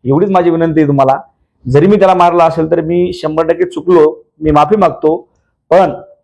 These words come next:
याच्या मागलं कारण असं आहे की जर एखाद्याच्या आई बहिणी छेड काढली आणि जर ती समोर बघत असेल डोळ्यांनी आणि मी काय करत नसेल किंवा तुम्ही काय करत नसताल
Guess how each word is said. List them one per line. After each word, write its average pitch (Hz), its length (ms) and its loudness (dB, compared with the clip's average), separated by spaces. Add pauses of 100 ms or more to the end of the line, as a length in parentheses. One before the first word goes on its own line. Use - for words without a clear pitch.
(120)
याच्या 180 260 0
मागलं 170 340 2
कारण 160 260 0
असं 165 200 0
आहे 151 180 2 (680)
की 151 80 -4
जर 165 220 0
एखाद्याच्या 175 600 0
आई 185 160 4
बहिणी 196 240 0
छेड 196 200 0
काढली 143 320 0 (600)
आणि 160 220 0
जर 220 240 0
ती 226 80 0
समोर 185 580 0 (140)
बघत 185 340 0
असेल 170 180 0
डोळ्यांनी 156 380 2
आणि 147 160 0
मी 202 80 0
काय 190 180 2
करत 185 220 0
नसेल 175 220 -2
किंवा 170 160 -2
तुम्ही 190 160 -2
काय 190 120 2
करत 165 180 -2
नसताल 147 320 -2